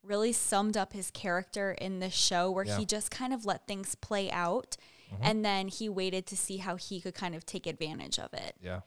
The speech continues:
Speaker 1: He does that throughout the entire show, and he was like, he, like, if this is the scene that I'm thinking about, I don't remember if that's exactly what was happening,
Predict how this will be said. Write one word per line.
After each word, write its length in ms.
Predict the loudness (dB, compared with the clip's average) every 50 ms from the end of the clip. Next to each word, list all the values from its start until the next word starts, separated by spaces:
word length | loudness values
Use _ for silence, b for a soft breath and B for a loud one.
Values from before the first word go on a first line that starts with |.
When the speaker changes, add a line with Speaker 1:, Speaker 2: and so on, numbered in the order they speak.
| _ _
Speaker 1:
He 160 | -4 -2 2
does 220 | 2 4 2 4
that 200 | 2 0 0 -2
throughout 220 | -2 -2 -4 -2 -2
the 100 | -4 -4
entire 360 | -4 -4 -2 0 0 2 2
show, 240 | 2 2 2 2 0
and 100 | -2 -4
he 160 | -4 -4 -2
was 240 | 0 0 -2 0 0
like, 320 | 0 0 0 0 -4 -8 -12
he, 200 | -8 -2 0 0
like, 260 | 0 0 -2 -4 -8 -10
if 100 | -4 0
this 200 | 0 0 2 2
is 120 | 0 0
the 100 | 0 0
scene 240 | 0 -2 -2 -2 -2 -2
that 120 | -4 -4
I'm 80 | -4 -6
thinking 220 | -6 -6 -4 -2
about, 200 | 0 0 2 2
I 60 | 2
don't 100 | 0 0
remember 320 | -2 -2 -2 -4 -2 -2 -4
if 80 | -4
that's 180 | -4 -4 -6 -6
exactly 340 | -4 -4 -4 -4 -2 -2 -4
what 120 | -2 -2 -2
was 100 | -4 -2
happening, 460 | -2 -2 -2 -2 -2 -4 -4 -6 -10